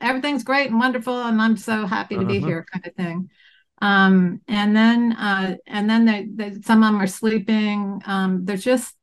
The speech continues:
Speaker 1: a, a lack of real understanding. And I think, you know, part of this is, you know, for people who are helping them to help them to understand, like, it's not fast. And, and it's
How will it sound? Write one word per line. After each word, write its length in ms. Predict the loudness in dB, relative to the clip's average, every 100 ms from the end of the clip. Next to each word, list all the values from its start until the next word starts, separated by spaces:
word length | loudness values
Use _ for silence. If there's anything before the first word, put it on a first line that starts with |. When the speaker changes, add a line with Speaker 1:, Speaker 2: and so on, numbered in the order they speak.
| -8
Speaker 1:
a, 200 | -2 -2 -2
a 100 | -2
lack 480 | 0 2 2 0 -2
of 280 | -2 -4 -6
real 420 | -2 0 0 0
understanding. 1040 | 0 0 -2 -6 -2 2 2 0 -6 -14 -18 _ _ _ _ _
And 160 | -6 -4
I 80 |
think, 300 | -2 -4 -4 0
you 120 | 0
know, 120 | 0
part 360 | -8 -2 0 0
of 100 | -2
this 260 | -4 -4
is, 260 | -4 -6 -2
you 120 | -2
know, 120 | -2
for 140 | -4 -4
people 360 | -2 -2 0 0
who 80 |
are 120 | 0 0
helping 480 | 0 0 2 0
them 140 | 2 0
to 60 |
help 260 | 0 -2 -2
them 160 | -2 0
to 60 |
understand, 920 | 0 -2 -2 -6 -4 -4 -4 -8 -10 -16 _ _ _ _ -2
like, 340 | 0 0 -4 -16 _ -20 _ -4
it's 260 | -4 0
not 360 | 2 2 0 0
fast. 520 | 2 2 2 -2 -6 -4
And, 260 | -4 -4
and 180 | -4 -2
it's 200 | -2 -4